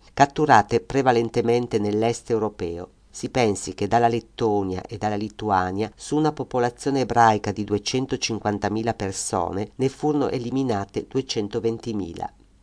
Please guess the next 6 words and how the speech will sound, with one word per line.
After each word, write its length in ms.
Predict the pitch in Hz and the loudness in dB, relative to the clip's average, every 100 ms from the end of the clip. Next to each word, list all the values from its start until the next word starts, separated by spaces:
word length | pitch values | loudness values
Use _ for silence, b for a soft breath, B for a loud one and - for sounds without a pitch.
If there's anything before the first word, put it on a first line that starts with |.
| - | -6
Gli 160 | 110 104 | -4 -2
zingari 420 | 127 123 110 104 | 0 2 2 2
europei 600 | 104 123 - 95 95 - | 0 0 -2 -2 -2 -4
ebbero 480 | 131 110 101 107 - | -6 -4 -2 -4 -4
cinquecentomila 1000 | - 139 - 113 - 107 101 120 104 92 | -6 -4 0 0 0 -2 -2 -2 -2 -2
morti. 580 | 101 92 87 - - - | -2 -4 -6 -12 -12 -12